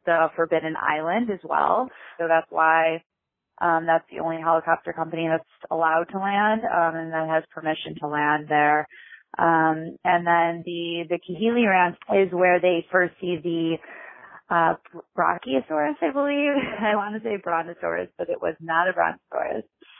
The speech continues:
Um, that they first see, um, in that long, beautiful open ranch scene. Um, so we did see that ranch. It's private property, but we were able to sort of park and just take a look. It's, it's wide open space, so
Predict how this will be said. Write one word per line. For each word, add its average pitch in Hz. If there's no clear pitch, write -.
Um, 185
that 175
they 180
first 185
see, 170
um, 156
in 180
that 170
long, 165
beautiful 160
open 160
ranch 156
scene. 202
Um, 170
so 180
we 175
did 196
see 190
that 175
ranch. 170
It's 190
private 175
property, 196
but 175
we 170
were 170
able 170
to -
sort 165
of 165
park 165
and 165
just 160
take 170
a 156
look. 160
It's, -
it's 180
wide 147
open 151
space, 160
so 160